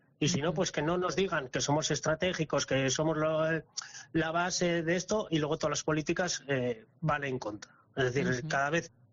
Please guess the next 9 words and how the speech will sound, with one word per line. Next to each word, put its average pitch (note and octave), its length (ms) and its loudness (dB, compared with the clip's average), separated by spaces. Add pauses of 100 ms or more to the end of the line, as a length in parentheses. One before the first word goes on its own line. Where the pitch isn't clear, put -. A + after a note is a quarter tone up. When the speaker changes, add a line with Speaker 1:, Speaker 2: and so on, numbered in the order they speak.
(120)
Speaker 1:
somos D#3 380 0
menos D#3+ 240 0
gente E3 240 0
la C#3+ 120 0
que D3 120 0
vivimos D#3 500 2
en D#3 80 2
los D3+ 140 -2
pueblos, A3+ 480 0